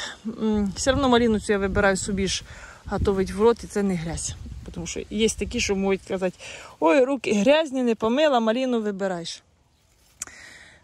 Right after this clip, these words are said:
Ну і посадили ми цю маліну. Ждем. Ну, був корчик, піднявся.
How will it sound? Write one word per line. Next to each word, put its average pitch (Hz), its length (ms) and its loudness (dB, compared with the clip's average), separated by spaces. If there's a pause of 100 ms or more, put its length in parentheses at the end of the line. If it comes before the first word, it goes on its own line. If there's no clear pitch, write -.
Ну 359 100 0
і 466 60 6
посадили 359 520 2
ми 311 140 2
цю 330 180 0
маліну. 208 520 2 (200)
Ждем. 247 460 2 (840)
Ну, 254 120 0
був 311 400 4
корчик, 285 800 0
піднявся. 233 880 -2